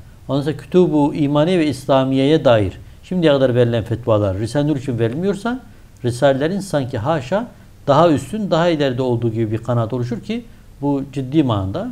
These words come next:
bir yanlıştır. Risalelerin vermek istediği mesaja taban tabana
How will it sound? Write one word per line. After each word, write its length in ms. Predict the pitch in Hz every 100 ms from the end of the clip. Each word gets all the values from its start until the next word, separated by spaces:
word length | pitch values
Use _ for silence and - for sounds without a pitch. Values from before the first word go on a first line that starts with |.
| 202
bir 80 | 120
yanlıştır. 560 | 110 101 139 - 226 220 - - -
Risalelerin 640 | 123 120 147 143 180 202 135
vermek 320 | 135 196 202
istediği 340 | 175 135 131
mesaja 600 | 123 123 151 147 214 262 - - -
taban 460 | 135 135 170 151 123
tabana 480 | 107 107 170 254